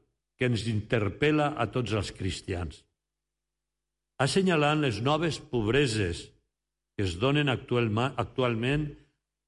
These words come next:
com la de les famílies empobrides i els fluxos migratoris.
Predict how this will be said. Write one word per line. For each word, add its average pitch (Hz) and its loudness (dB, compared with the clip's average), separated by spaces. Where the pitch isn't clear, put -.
com 147 4
la 147 4
de 139 2
les 135 -2
famílies 175 2
empobrides 143 0
i 110 -2
els 107 -6
fluxos 143 -2
migratoris. 110 -2